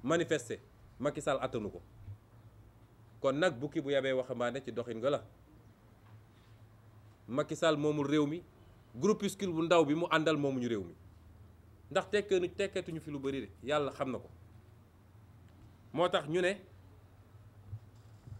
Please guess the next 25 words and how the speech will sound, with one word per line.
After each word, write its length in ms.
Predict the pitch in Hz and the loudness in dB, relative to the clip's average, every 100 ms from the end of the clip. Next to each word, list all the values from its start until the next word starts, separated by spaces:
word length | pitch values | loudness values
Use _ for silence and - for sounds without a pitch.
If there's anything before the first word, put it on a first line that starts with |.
| - | -14
nun 260 | 107 160 190 | 0 0 4
de 120 | 170 | 2
li 120 | 165 | 2
ci 140 | 165 | -2
suñu 200 | 180 156 160 | -6 -2 2
wàll 220 | 151 143 | 4 2
dinañ 180 | 131 131 | 0 0
ko 120 | 127 | 0
def. 180 | 110 - - - - - - - - - - - - - - - - - - - - - - - | -2 -6 -20 -20 -20 -20 -20 -20 -20 -20 -20 -20 -20 -20 -20 -20 -20 -20 -20 -20 -20 -20 -20 -20
Waaye 540 | - 117 143 147 175 233 - - - | -4 4 6 8 6 2 -10 -16 -4
dañ 140 | 123 | -4
koy 180 | 127 165 - | 2 0 2
ànd 180 | 151 151 | -2 0
ak 100 | 180 | -2
yéen 260 | 123 147 175 | 0 2 2
askan 320 | 135 - 127 110 | -4 -4 -4 -4
wi. 80 | 98 - - - - - - - - - - - - - - - - - - - | -12 -18 -20 -20 -20 -20 -20 -20 -20 -20 -20 -20 -20 -20 -20 -20 -20 -20 -20 0
Loolu 220 | 139 180 | 4 6
moo 160 | 175 | 4
fi 100 | 151 | 2
des. 300 | 147 127 - - - - - - - - - - - - - - - - - - - - - - - - | 0 -6 -8 -18 -20 -20 -20 -20 -20 -20 -20 -20 -20 -20 -20 -20 -14 -14 -14 -20 -20 -20 -20 -20 -20 -10
Mu 120 | 143 208 | 2 6
des 180 | 185 180 | 6 4
nag 140 | 170 | 0
ñaari 400 | 156 175 180 180 | 4 4 4 2